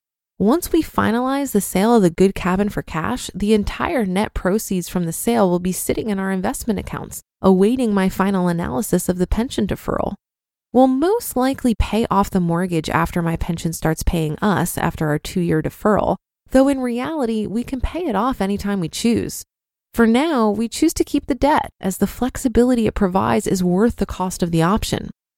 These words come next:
Disclaimer, in the event interest rates have increased dramatically by about twenty twenty, we'll revisit the interest rate arbitrage and potentially decide to not pay it off.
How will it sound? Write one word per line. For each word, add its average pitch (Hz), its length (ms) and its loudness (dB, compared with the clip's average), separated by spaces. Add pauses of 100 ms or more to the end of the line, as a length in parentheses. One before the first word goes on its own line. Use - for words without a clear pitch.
(760)
Disclaimer, 240 760 0 (240)
in 285 240 2
the 370 140 2
event 208 760 -2
interest 202 460 -2
rates 208 200 0
have 202 300 -4
increased 220 640 -4
dramatically 208 800 0
by 185 180 2
about 180 340 2
twenty 190 300 -4
twenty, - 500 -2 (360)
we'll 226 140 6
revisit 247 600 2
the - 200 -2
interest - 480 -2
rate 202 220 2
arbitrage 170 760 0
and 185 180 0
potentially - 800 -4
decide 220 380 -2
to 196 140 0
not 175 420 2
pay 165 220 -2
it 156 80 0
off. - 340 -4